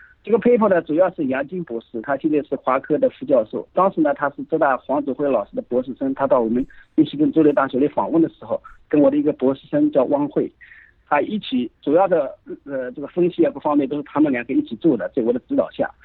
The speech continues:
当然还有其他作者，包括我们这个国际粮食政策研究所的陈志刚博士，还有那个农业部的彭超博士，就是基于这两方面的，就是基于这些担心嘛，就是我们想看一看，就是利用这个机会，就是分析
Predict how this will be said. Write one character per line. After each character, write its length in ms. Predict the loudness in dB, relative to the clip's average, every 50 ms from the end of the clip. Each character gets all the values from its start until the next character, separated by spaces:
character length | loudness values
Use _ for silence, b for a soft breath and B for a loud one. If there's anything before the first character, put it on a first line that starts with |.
| B B B B B 0
当 100 | 2 2
然 80 | 2
还 60 | 2 2
有 80 | 0
其 120 | 0 -2 -6
他 140 | -2 -2 -2
作 140 | -2 -4 -6
者， 100 | -6 -4
包 140 | -2 -2 -2
括 120 | -2 -2
我 120 | -2 -2 -4
们 160 | -4 -4 -6
这 60 | -6
个 100 | -6 -8
国 140 | -4 -4 -4
际 120 | -2 0 2
粮 160 | 2 2 0
食 100 | 0 -2
政 80 | -4
策 80 | -2 -2
研 180 | 0 0 0 0
究 120 | 0 -2
所 120 | 0 0
的 80 | -2 -2
陈 220 | 0 2 2 2 2
志 80 | 2
刚 240 | 2 2 2 2 2 -2 _ _ _ _ _ -18 -10 -4
博 120 | -2 -2
士， 240 | -2 0 0 -2 -2 0
还 80 | 0 2
有 60 | 4 4
那 120 | 4 4
个 40 | 4
农 220 | 2 2 2 2 2
业 80 | 2
部 120 | 0 -2 -4
的 80 | -6 -6
彭 200 | -6 -6 -8 -6
超 140 | -2 -2 -2 -2
博 180 | -2 -4 -10
士， 160 | -10 -12 -20 -20 _ B B B B B
就 160 | 2 2 2
是 140 | 2 2 0
基 140 | 0 4 4
于 200 | 4 4 4 2
这 220 | 2 2 0 0 0 _ _ _ _ _ -4
两 240 | 0 0 0 0 0
方 180 | -2 -2 0
面 120 | 0 0 0
的， 80 | -2
就 160 | -4 -6 -6
是 60 | -8 -8 -8 -8
基 100 | -8 -6
于 100 | -6 -6
这 120 | -6 -6
些 220 | 0 0 0 0 0 -4 -14 -16 -16 -20 -20 _ _ -2
担 240 | 0 2 2 0
心 200 | 0 -2 -2 -2
嘛， 120 | -2 -4 -6 -8 _ _
就 140 | -6 -6 -6
是 140 | -4 -2 -2
我 100 | 0 0
们 100 | 0 0
想 180 | -2 -4 -6 -6
看 240 | -6 -4 -4 -4
一 40 | -4
看， 260 | -4 -6 -10 -10 -10 -10
就 120 | -10 -10
是 80 | -6 -2
利 120 | 2 4
用 200 | 4 4 2 0 -2
这 100 | -4 0
个 200 | 2 4 4 2 2 -2 -2
机 120 | 0 2
会， 240 | 4 4 2 2 2
就 160 | 2 0 2
是 100 | 2 0
分 260 | -2 0 2 4 2
析 240 | 2 2 -4 -8 -8